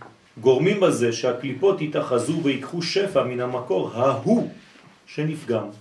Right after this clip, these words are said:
כלומר, האדם מאבד בקומה העליונה שלו, בפנימיות, בספירות, את אותה תכונה שהוא בעצם מקלקל ב-, במוחשי כאן למטה, חס ושלום.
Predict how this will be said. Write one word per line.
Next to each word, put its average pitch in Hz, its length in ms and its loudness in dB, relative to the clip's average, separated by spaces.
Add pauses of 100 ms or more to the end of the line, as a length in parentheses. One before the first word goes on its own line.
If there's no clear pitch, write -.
כלומר, 117 380 -2
האדם 135 360 2
מאבד 127 680 2 (420)
בקומה 113 600 -2
העליונה 123 460 0
שלו, 107 300 -4
בפנימיות, 113 840 -4 (540)
בספירות, 170 640 -2 (760)
את 117 300 -6
אותה 160 260 -2
תכונה 180 600 0
שהוא 139 360 -2
בעצם 143 440 0
מקלקל 123 560 -2 (220)
ב-, 117 60 -4 (680)
במוחשי 117 560 -6
כאן 113 200 -4
למטה, 104 340 -10
חס - 220 -14
ושלום. 87 300 -16